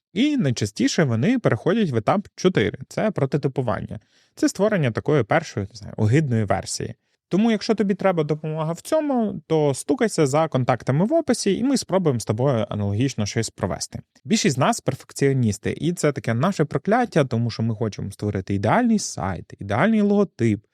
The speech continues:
не знаю, офіс в центрі міста відкрити. Знаєте, що в більшості випадків це таке? Це страх. Ми ховаємося за підготовкою, щоб не виходити на ринок. Дизайн мислення каже, що зроби прототип на колінці, грубо говорячи, з гімна і палок.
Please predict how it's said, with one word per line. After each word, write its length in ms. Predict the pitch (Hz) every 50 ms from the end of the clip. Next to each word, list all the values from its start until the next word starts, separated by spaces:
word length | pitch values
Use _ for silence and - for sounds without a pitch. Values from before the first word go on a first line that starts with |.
| _ _ _ _ _ -
не 60 | 101
знаю, 280 | 101 113 110 117 117 -
офіс 300 | - 185 170 - - 98
в 40 | -
центрі 360 | - - 107 104 101 - 107
міста 360 | 101 107 117 120 - - 95 95
відкрити. 520 | 98 - - - 196 269 - - 120 - _ _ _ _ _ _
Знаєте, 320 | - - 220 277 262 -
що 120 | - - 113
в 40 | 104
більшості 400 | 101 98 - - 95 - - 95
випадків 340 | 101 92 104 - - 92
це 140 | - - -
таке? 220 | - - - - -
Це 160 | - - 247
страх. 540 | - - - - - 98 85 - _ _ _ _ -
Ми 140 | 147 233 269
ховаємося 720 | - - 107 104 123 175 240 240 214 202 175 - - 131
за 220 | 107 101 131 165 185
підготовкою, 720 | - 127 107 107 120 - - 135 196 226 - - 196 180
щоб 220 | 156 - 165 170 147
не 80 | 117
виходити 480 | 104 101 98 - 120 123 139 120 - 113
на 140 | 113 107 107
ринок. 400 | 104 92 80 - 69 - _ _ _ _ _ _ _ _ _ -
Дизайн 380 | 123 113 120 139 226 254 220 147
мислення 580 | 113 131 196 285 285 - 170 143 123 117 104
каже, 300 | 98 - - - - 98
що 220 | 98 - - - - -
зроби 480 | 104 101 110 110 110 139 247 285 285 233
прототип 560 | - - 131 - 123 110 170 196 196 - -
на 80 | 160
колінці, 560 | - 139 147 143 120 95 95 - - 87 82 -
грубо 280 | - 101 127 220 220 214
говорячи, 440 | 127 120 151 151 113 107 - - 107
з 80 | 104
гімна 260 | 110 110 135 196 226 196
і 40 |
палок. 460 | 151 - - 104 - - - - -